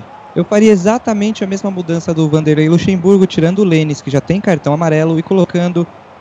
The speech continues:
o Osvaldo, que tem uma ginga melhor, uma boa velocidade e que pode botar um, uma fumaça aí na,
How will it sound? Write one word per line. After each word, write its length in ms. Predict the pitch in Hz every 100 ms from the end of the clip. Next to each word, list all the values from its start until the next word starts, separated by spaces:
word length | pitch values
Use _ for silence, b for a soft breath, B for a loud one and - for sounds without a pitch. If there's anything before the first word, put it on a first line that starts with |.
| -
o 140 | 208 196
Osvaldo, 680 | 110 120 147 156 143 135 - - - - - - - - - -
que 200 | 151 143
tem 380 | - 160 156
uma 320 | 151 147 135 113
ginga 500 | 110 151 190 170 156
melhor, 440 | 131 139 151 143
uma 140 | 143
boa 360 | 131 113 165 175
velocidade 920 | 151 151 147 131 127 143 151 139 143 139 - - - 139
e 40 |
que 140 | - 160
pode 320 | 170 160 156
botar 440 | 156 156 156 151
um, 360 | 151 156 131 117 110 117
uma 140 | 147
fumaça 720 | - 165 120 143 151 - -
aí 240 | 127 139 127
na, 240 | 123 110